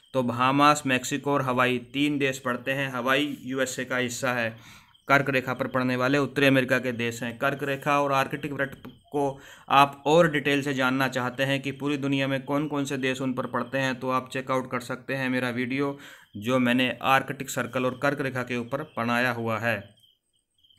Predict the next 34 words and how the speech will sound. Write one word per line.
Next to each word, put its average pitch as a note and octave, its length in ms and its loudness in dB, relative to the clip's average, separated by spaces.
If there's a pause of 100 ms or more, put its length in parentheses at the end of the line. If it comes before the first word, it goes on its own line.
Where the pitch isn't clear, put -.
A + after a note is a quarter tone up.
(360)
कुछ C#3+ 140 0
इंपॉर्टेंट D#3 540 4
लोकेशंस D3 560 0
है, D3+ 80 0
ये D3+ 100 2
कनाडा D3 360 4
का D3 120 2
पॉलिटिकल C#3+ 520 0
मैप्स C#3+ 360 2
है D3 60 -2
जो C#3+ 140 -2
ग्रीन, D3 400 2 (380)
ब्लू, C#3+ 240 2
येलो C#3 320 4
कलर C#3+ 220 2
से D3 140 0
आपको C#3 220 0
दिखाई C#3 300 2
दे C#3 160 2
रहे C#3+ 80 4
हैं। D3 80 4
ये D3 180 2
सारे C#3+ 300 0
कनाडा C#3 360 2
के C#3 140 0
अलग-अलग C#3 460 2
स्टेट्स C#3+ 480 0
हैं। C3+ 180 2
स्टेट्स D3+ 600 -2
के D3 100 -2
नाम C#3+ 260 2
आपको C#3 300 -2
जानने C3+ 320 0
की C3+ 260 -4